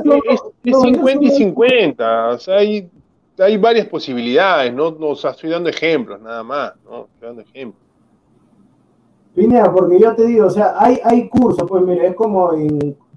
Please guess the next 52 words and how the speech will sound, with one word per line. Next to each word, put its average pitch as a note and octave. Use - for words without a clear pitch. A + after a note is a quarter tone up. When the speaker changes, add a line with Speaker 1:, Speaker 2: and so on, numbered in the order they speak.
Speaker 1:
hay G#3
cu-, A#3+
lo E3+
que E3+
pasa A#3
es B3
que E3+
dependiendo, D3
como C3
yo F3
te F3+
digo, D3+
o A#2+
sea, C3+
la C3
mayoría C#3
de F3
jugadores D#3+
estudian E3
ahí D#3
en D#3+
la D3+
federación, D3
en B2+
la A#2+
federación B2+
es D3
para C3+
técnico E3
ya, C#3
o G#2+
sea, B2
técnico D3
de B2+
equipo C#3+
profesional, B2
pero C3
puede F3
ser F3+
como D#3+
en C3+
el C3
caso E3
de -
Ceful, F#3
que C#3+
en B2
el B2
caso D3+
de E3
Ceful D#3+
era, E3